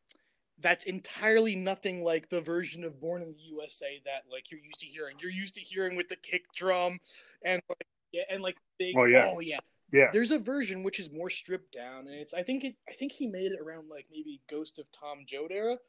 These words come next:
Speaker 1: Um,
Speaker 2: Oh, yeah, I think I got a collection
Speaker 1: it's
Speaker 2: that had
Speaker 1: really
Speaker 2: that.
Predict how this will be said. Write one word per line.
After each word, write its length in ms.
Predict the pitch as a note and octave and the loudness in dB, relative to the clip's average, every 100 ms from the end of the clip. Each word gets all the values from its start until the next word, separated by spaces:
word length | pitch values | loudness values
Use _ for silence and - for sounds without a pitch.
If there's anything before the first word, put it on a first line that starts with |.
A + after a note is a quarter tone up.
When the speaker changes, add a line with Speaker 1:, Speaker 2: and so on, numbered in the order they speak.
| _ _ _ _ _ - | _ _ _ _ _ -6
Speaker 1:
Um, 360 | D#3+ D#3 D#3 D3+ _ _ _ _ _ _ _ _ _ _ | -4 -2 -6 -12 _ _ _ _ _ _ _ _ _ _
Speaker 2:
Oh, 140 | C#3 C#3 | -2 2
yeah, 200 | C#3+ C#3 | 2 2
I 60 | |
think 200 | B2 C3+ | 0 0
I 80 | C3+ | 0
got 220 | B2+ C3 | 2 0
a 40 | A#2+ | 0
collection 560 | - A#2 A#2 A#3 - | -6 -6 -2 0 0
Speaker 1:
it's 20 | G#2+ | -2
Speaker 2:
that 100 | F#2 | -4
had 220 | G#2 G2+ | -6 -6
Speaker 1:
really 20 | |
Speaker 2:
that. 260 | D#3+ F3+ | -6 -8